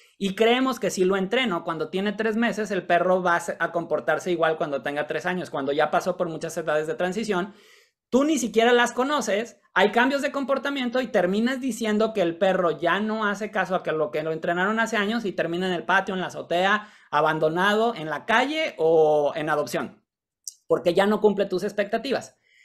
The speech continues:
Entonces, el punto uno de la confianza, como lo dije, es entrenar, no es comunicarte. El punto dos son las etapas de transición. Y el punto tres es cuáles son las necesidades de tu perro y cómo lleno sus depósitos.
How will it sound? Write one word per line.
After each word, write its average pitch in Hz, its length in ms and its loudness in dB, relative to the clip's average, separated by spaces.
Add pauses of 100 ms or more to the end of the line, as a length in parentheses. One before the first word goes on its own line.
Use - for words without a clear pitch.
(180)
Entonces, 175 580 2
el 180 200 2
punto 269 420 0
uno 247 240 2
de 254 40 0
la 220 140 0
confianza, 247 480 -2
como 190 180 -2
lo 220 120 4
dije, 330 440 -4
es 180 220 -2
entrenar, 196 540 -2
no 226 80 -2
es 214 80 -8
comunicarte. 214 560 -2
El 214 100 -2
punto 202 260 -2
dos 175 140 0
son 180 120 -4
las 165 120 -2
etapas 165 340 -4
de 202 80 -2
transición. 226 560 -6
Y 170 60 0
el 196 160 4
punto 320 420 2
tres 220 500 0 (500)
es 190 500 0
cuáles 208 720 4
son 196 280 -4
las 196 160 -2
necesidades 160 580 -2
de 185 100 -4
tu 196 160 -6
perro 170 440 -2 (160)
y 170 140 -8
cómo 170 240 2
lleno 156 240 -2
sus 160 160 -6
depósitos. 180 640 -4